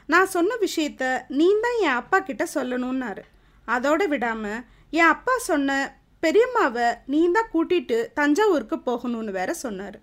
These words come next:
பூங்குழலி, "ஐயா, உங்களுக்கு ஒண்ணும் வராது, பத்திரமா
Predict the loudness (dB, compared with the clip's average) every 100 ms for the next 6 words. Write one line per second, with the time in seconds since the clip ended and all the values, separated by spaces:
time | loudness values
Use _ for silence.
0 | _ _ -20 -20 -16 -4 2 4 4 2
1 | -2 -12 -20 -8 -4 0 2 2 -4 _
2 | _ -2 0 0 -2 -2 0 0 4 4
3 | 4 2 0 -4 -10 -18 _ -6 -2 -2
4 | 0 2 2 0